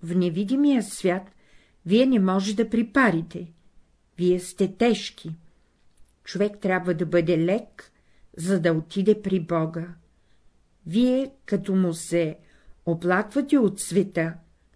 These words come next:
как ще отидете при Бога? Че греховете на всички тези хора от света са ваши грехове. Ако вие се поставите на известни изпитания,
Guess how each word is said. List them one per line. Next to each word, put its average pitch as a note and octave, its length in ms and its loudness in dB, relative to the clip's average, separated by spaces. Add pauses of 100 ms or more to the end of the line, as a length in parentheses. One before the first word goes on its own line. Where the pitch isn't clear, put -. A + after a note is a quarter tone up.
(180)
как C4+ 220 4
ще - 240 0
отидете F3 580 -2
при F3+ 160 0
Бога? F3+ 500 -2 (840)
Че F3+ 200 -2
греховете F#3+ 600 0
на F3+ 200 0
всички - 600 -6
тези G#3+ 360 2
хора G3+ 340 0
от F#3 200 -4
света E3 580 -4 (760)
са A#3+ 240 2
ваши A3 440 -2
грехове. E3 680 -6 (800)
Ако F#3+ 240 -2
вие G3+ 260 4
се G3+ 220 -2
поставите F#3+ 720 -2
на F3+ 100 0
известни F3+ 720 0
изпитания, F#3 920 -4